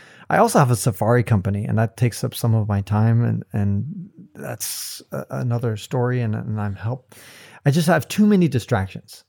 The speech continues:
What I really need to do, when I went to Croatia, and I was up in the northern Croatia along the coastline,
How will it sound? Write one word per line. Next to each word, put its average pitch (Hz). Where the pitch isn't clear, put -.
What 120
I 117
really 143
need 131
to 117
do, 104
when 120
I 180
went 190
to 139
Croatia, 104
and 104
I 104
was 110
up 120
in 110
the 98
northern 123
Croatia -
along 98
the 101
coastline, -